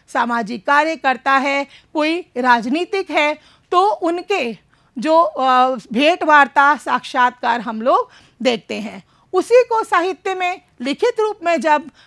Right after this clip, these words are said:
प्रस्तुत किया जाता है, तो उसे हम भेंट वार्ता या साक्षात्कार विधा कहते हैं। ये हिंदी गद्य की एक नवीन विधा है।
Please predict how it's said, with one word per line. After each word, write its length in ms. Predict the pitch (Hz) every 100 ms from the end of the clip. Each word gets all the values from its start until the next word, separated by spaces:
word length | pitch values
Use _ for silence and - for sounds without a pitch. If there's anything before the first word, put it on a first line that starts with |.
| _
प्रस्तुत 400 | 294 - 330 254
किया 260 | 285 254
जाता 340 | 240 247 240 240
है, 380 | 240 233 466 679 - _ _ -
तो 80 |
उसे 440 | 302 285 - 294 262
हम 320 | 226 262 466 - _ -
भेंट 320 | 208 285 269
वार्ता 440 | 220 208 196 220 220
या 260 | 233 320 480 - _
साक्षात्कार 960 | - 262 240 - 240 - - 233 214 202
विधा 300 | 208 202 320
कहते 500 | 539 240 202 277 294
हैं। 260 | 349 392 - - _
ये 140 | 262 427
हिंदी 480 | 427 370 330 359
गद्य 320 | 359 330 302 320
की 140 | 285
एक 400 | 254 254 403 - _ _ 247
नवीन 400 | 240 247 208 180
विधा 360 | 180 185 220
है। 240 | 196 196